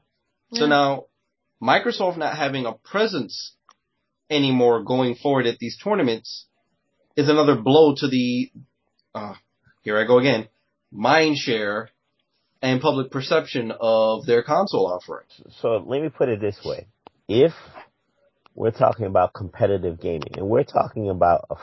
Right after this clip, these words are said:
Speaker 3: fighting game, so, uh, to put in perspective,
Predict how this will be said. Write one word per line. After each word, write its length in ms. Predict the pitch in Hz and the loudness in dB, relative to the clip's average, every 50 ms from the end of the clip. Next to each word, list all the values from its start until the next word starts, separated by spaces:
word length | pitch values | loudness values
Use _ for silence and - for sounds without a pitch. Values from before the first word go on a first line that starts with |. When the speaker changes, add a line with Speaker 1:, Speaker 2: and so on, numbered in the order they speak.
| - - - | -6 0 4
Speaker 3:
fighting 400 | 101 101 104 101 98 92 85 78 | 6 6 6 4 2 -4 -6 -6
game, 380 | 80 76 73 71 71 71 69 _ _ _ _ _ _ - | -6 -6 -6 -8 -10 -14 -16 _ _ _ _ _ _ 4
so, 340 | - 139 131 123 117 - _ _ _ _ _ _ 87 80 85 110 | 6 8 8 8 6 2 _ _ _ _ _ _ -20 -20 -16 -12
uh, 80 | 123 135 - - - - _ - | -12 -12 -12 -14 -16 -20 _ -6
to 240 | - 139 123 120 110 98 | -2 0 2 2 0 0
put 140 | - - 135 | 2 4 4
in 140 | 139 135 131 | 4 4 4
perspective, 720 | - 117 107 - - 113 107 110 110 - - 82 80 80 | 2 0 0 0 0 2 2 2 0 -2 -6 -6 -6 -8